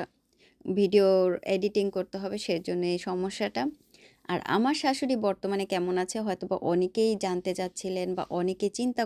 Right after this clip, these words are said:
করতেছিলেন। আমার শাশুড়ি বর্তমানে ভালোই আছে এবং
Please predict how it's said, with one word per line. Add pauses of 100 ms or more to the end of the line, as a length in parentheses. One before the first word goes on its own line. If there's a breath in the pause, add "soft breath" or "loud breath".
করতেছিলেন। (640 soft breath)
আমার
শাশুড়ি (100)
বর্তমানে (100)
ভালোই (100)
আছে (480 loud breath)
এবং